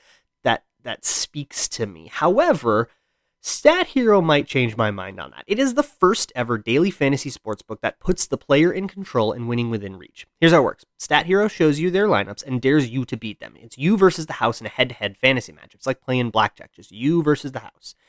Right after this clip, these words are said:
And you name your stakes, winner take all. Stat Hero is showing you their lineups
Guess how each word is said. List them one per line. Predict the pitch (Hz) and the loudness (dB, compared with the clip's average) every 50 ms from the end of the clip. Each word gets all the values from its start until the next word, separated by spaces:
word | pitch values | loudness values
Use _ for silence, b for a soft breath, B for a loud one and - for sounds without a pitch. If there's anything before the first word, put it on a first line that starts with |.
| b b b b b b b b _ | b b b b b b b b _
And | _ 135 104 95 107 104 107 | _ -8 -6 -6 -6 -8 -6
you | 110 135 170 175 | 0 2 4 4
name | 160 156 143 139 | 4 4 2 2
your | 131 123 | -2 -2
stakes, | - - 233 269 - - - - - | 0 0 0 0 0 -2 -10 -6 -2
winner | 127 143 156 151 | 0 2 2 2
take | - 156 147 - - | 2 0 0 0 -2
all. | - - - _ _ | -4 -6 -8 _ _
Stat | - - - 139 123 120 | -8 -8 -2 -2 -2 -2
Hero | - - 170 165 170 165 | 2 2 4 4 4 4
is | - 135 | 2 0
showing | - - - - 139 147 156 165 | -2 -2 0 2 4 4 4 4
you | 170 170 156 | 4 2 2
their | 120 123 127 131 139 | 2 2 4 4 4
lineups | 135 123 113 117 123 127 127 120 - - | 4 2 2 0 0 0 -2 -2 -4 -8